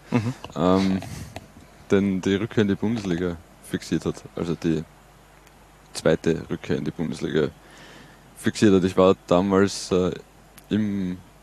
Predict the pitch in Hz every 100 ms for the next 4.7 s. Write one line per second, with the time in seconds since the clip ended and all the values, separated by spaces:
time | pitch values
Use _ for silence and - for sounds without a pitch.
0 | - 85 - - 80 82 87 101 113 -
1 | - 92 90 85 - 90 90 90 82 -
2 | 73 98 - 101 - 87 - 107 104 101
3 | - 110 123 120 - - - - - -
4 | - - - 98 107 120